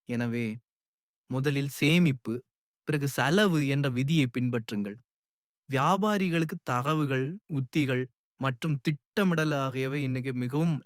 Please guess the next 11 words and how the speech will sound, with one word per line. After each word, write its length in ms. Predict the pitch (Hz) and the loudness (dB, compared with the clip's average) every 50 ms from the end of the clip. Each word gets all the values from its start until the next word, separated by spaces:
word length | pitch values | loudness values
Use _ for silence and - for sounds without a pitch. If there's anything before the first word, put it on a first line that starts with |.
| 123 113 | -4 -4
லாபகரமாக 1300 | 117 113 113 127 139 156 170 185 202 196 165 170 143 123 127 131 127 131 127 131 127 127 123 127 131 143 139 | -2 -2 -2 -2 -2 0 0 2 2 2 2 0 0 0 0 -2 -2 -2 -2 -2 -2 -2 -2 -2 -4 -4 -2
அமையும். 380 | 117 113 117 123 117 110 104 113 - _ _ _ _ _ _ _ _ - | -2 -2 0 0 -2 -2 -4 -6 -8 _ _ _ _ _ _ _ _ 2
இருப்பினும், 640 | 151 165 185 233 202 - - 185 170 170 185 208 220 - _ _ _ _ - | 4 4 4 4 2 0 0 2 2 4 4 2 2 0 _ _ _ _ -6
கூட்டாண்மையில் 800 | - 214 233 208 - 202 180 170 165 160 156 156 139 135 151 185 220 254 - _ _ _ _ _ _ - | -4 -2 -2 0 2 2 2 2 2 2 2 0 0 0 -2 -2 -4 -6 -8 _ _ _ _ _ _ -2
பார்ட்னர்ஷிப் 600 | 135 127 143 143 - 156 139 135 - 156 156 - _ _ _ _ | 0 0 0 0 -2 -2 -2 -2 -2 -4 -4 -6 _ _ _ _
விவாதங்களை 640 | - 147 135 135 139 143 143 139 135 127 123 120 127 | -6 -2 0 0 2 2 2 0 0 -2 -2 -2 -2
தவிர்ப்பது 520 | 123 - 123 120 123 127 123 - 127 127 131 | -2 -2 -2 -2 -2 -2 -4 -4 -4 -4 -4
அவசியம். 480 | 110 110 120 120 - - 113 104 104 117 - _ _ _ _ _ _ _ - | -2 -2 -4 -6 -6 -6 -6 -6 -6 -8 -12 _ _ _ _ _ _ _ -4
கடன் 300 | - 127 123 147 165 180 175 | -2 0 2 2 2 2 2
கொடுப்பதால் 600 | 156 143 135 135 - 143 135 123 127 120 120 107 | 0 0 -2 -2 -2 -4 -2 -2 0 -2 -2 -2
நஷ்டமும், 640 | 107 104 110 - - - 135 120 117 113 120 - | -2 -4 -4 -6 -6 -4 -2 -2 -2 -2 -2 -4